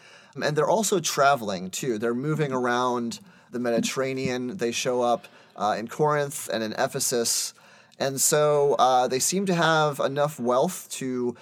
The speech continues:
move themselves around, to sustain themselves. Priscilla is obviously attached to her husband, Aquila, and Priscilla is n-, usually listed first out of the pair, which, again, suggests that she has, at least for Paul, uh, some kind of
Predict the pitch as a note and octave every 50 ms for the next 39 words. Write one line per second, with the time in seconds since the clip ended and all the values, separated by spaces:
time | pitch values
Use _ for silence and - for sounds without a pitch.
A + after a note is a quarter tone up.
0 | - - - - - C3+ D3+ D#3 D3+ D3+ D3 C#3 - - D3+ C#3+ C3 B2+ B2 B2+
1 | B2 B2+ C3+ D3 D#3 D3+ - B2+ A#2 - - - C#3 C3+ C#3 C#3+ C#3 C3 - C3
2 | A#2 A#2+ B2+ C#3+ D#3 D#3 - - _ - - - - - - - - D3 - -
3 | F#3 F#3 F3+ E3+ E3 D#3 D3+ D3 - G#2 C3 C3+ C3+ C3+ C3+ B2+ B2+ A#2 - -
4 | - - C3 C#3 D3+ D3 - D#3 C3+ B2+ - - C3+ B2+ C3 - - - - B2
5 | B2 A#2+ C3 C3+ C#3+ C#3 - B2+ B2 A#2+ A2+ G#2+ A2 - - F3+ D#3+ C#3+ B2+ B2
6 | A#2 - - - - - - - - - E3+ G3+ G#3 F#3 E3 D#3+ E3 E3+ D#3 -
7 | - - - - D#3 D3+ - F#3 G3+ F#3 D3 D3 C#3 A#2 C3 C3+ A#2+ B2 A#2+ A#2
8 | A#2+ - _ _ _ - B2+ B2+ B2 A#2+ C3 C3 C3 C3+ B2+ C3+ - - - C#3+
9 | A#2+ - G3 G#3+ F#3+ B2+ - - G#2 A#2 B2 A#2+ A#2+ - F3+ F#3 D#3+ C3 A#2+ A#2
10 | A#2 A2+ - - - - - - - - - - A2+ C3 B2 E3 E3 E3+ D#3+ D3+
11 | - - C3 B2 - C3 C3+ C3 B2 - - - B2+ A#2+ - - D#3 D3+ C#3+ C#3
12 | C#3 C3+ C3+ C3+ C3+ C3 B2 - - - - - - - - - - - _ _
13 | _ - - C3+ C#3+ D3+ D#3 D#3+ - - - C3 A#2+ - - - F#3 F#3 A#2+ A2+
14 | B2 D#3 D#3+ - G2+ G#2+ A#2 A2+ A#2 A2+ - - - - - E3 F3 F#3+ F#3 -
15 | E3 D#3+ D3+ C#3+ C3 B2+ B2 B2 B2 A#2 G#2+ - - -